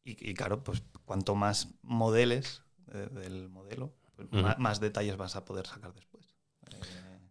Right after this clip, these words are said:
Speaker 2: Bueno, yo creo que la gente ya se dio cuenta de que el, el contable no eres. <laughs> Bueno, antes ya dijiste que programabas y tal.
Speaker 1: Sí, bu-, bueno, ya, a-, ahora programo muy poco, muy poco y muy pocas veces.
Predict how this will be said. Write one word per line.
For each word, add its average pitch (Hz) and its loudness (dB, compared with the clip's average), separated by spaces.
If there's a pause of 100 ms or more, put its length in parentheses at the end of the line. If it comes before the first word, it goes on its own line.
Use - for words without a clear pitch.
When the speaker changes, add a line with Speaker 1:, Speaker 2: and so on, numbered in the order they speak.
Speaker 2:
Bueno, 101 4
yo 98 8
creo 110 4
que - 0
la 104 2
gente 110 4
ya 107 6
se 113 4
dio 104 6
cuenta 110 6
de 104 8
que - 2
el, 92 0
el 107 4
contable 104 10
no 101 10
eres. - 6
<laughs> - 12 (1200)
Bueno, 120 12
antes 120 12
ya 123 12
dijiste 123 12
que 110 10
programabas 101 12
y 95 4
tal. 107 4
Speaker 1:
Sí, 117 2 (100)
bu-, - 0
bueno, 123 6
ya, 110 -4
a-, 117 -8 (220)
ahora 117 4
programo 110 2
muy 107 4
poco, 98 -8
muy 92 -14
poco 92 -20
y 92 -16
muy 92 -6
pocas 90 -4
veces. - -6